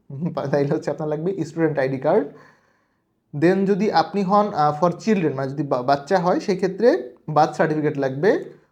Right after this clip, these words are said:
যদি বয়স সীমা আপনার আঠারোর নিচে হয়, তাহলে হচ্ছে বার্থ সার্টিফিকেট, আর, আহ, আপনি যদি ব-, বড় হন, সেক্ষেত্রে তো এটার ইস্যু নাই,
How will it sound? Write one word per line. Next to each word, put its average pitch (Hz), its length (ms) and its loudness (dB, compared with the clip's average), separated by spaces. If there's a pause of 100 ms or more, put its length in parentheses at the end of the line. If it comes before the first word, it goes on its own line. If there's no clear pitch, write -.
(160)
যদি 143 180 0
বয়স 165 280 4
সীমা 208 300 2
আপনার 196 480 -2 (120)
আঠারোর 190 300 0
নিচে 196 240 2
হয়, 233 120 2
তাহলে 175 200 2
হচ্ছে 160 180 -4
বার্থ 135 240 0
সার্টিফিকেট, 151 580 -2
আর, 127 180 2
আহ, - 220 -10
আপনি 127 400 -2
যদি 127 120 -6
ব-, 127 280 -2
বড় 139 180 0
হন, 175 160 -4
সেক্ষেত্রে 131 300 -8
তো 117 100 -6
এটার 117 240 -8
ইস্যু 127 200 -10
নাই, 208 160 -6